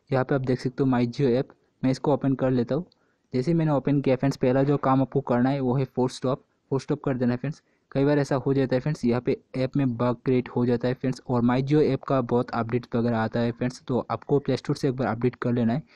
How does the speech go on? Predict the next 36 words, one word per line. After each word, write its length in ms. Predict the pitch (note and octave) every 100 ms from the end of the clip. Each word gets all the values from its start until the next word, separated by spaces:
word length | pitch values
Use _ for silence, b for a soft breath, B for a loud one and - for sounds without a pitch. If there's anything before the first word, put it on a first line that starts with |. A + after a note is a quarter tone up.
| b -
कई 100 | C#3
बार 160 | D#3 D3+
ऐसे 160 | D#3
मैंने 160 | D3 C#3+
देखा 240 | C3 C3+
है 60 | B2+
फ्रेंड्स, 200 | C3+ -
ऐप, 240 | C3 B2
आ, 140 | - B2+
यहाँ 360 | B2 B2 A#2
पे 100 | A#2
open 240 | A2+ C3 A#2+
होने 200 | A#2+ A#2+
में 140 | A#2
बहुत 220 | A2 A2
ही 40 | A#2+
time 280 | A#2 A#2
लगता 200 | A#2 -
है। 60 | A#2
जब 160 | A#2+ A#2
भी 80 |
हम 180 | A#2 B2
data 240 | A2+ A2 A#2
को 160 | B2
check 220 | A#2+ A2+
करने 220 | - A#2+ A#2
जाते 260 | A2+ A2
हैं 60 | A#2+
फ्रेंड्स 180 | B2 -
ऐप 220 | A2+ -
के 80 | B2
अंदर, 220 | A#2+ E3 B B B -
तो 60 |
यहाँ 160 | C#3 C#3+
पे 100 | D3
ऐप 260 | C#3 D3